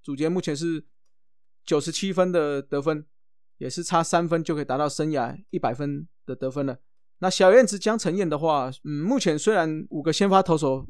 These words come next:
看起来是固定的啦，吼，但是还是有机会，因为他有记录嘛，吼。目前他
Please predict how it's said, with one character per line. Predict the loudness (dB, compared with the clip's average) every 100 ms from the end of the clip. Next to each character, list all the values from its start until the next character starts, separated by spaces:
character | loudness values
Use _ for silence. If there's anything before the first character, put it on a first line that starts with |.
| -18 _ -20 -16
看 | 6 6 8
起 | 0 -4
来 | -2 -2
是 | -4 -8 -8 -8 -10
固 | -8 -6
定 | -6
的 | -6
啦， | -10
吼， | -12 -12 -8
但 | -6
是 | -4 -8 -10 -20 -20 -20 -20 -6
还 | -4
是 | 2
有 | 0
机 | 2 0
会， | 0 0 -6
因 | -6
为 | -2
他 | 0
有 | 0
记 | -2 -4
录 | -4
嘛， | -4
吼。 | -4 -6 -10 -20 -20 -20 -14 -2
目 | 0
前 | 2
他 | 6 6 6 4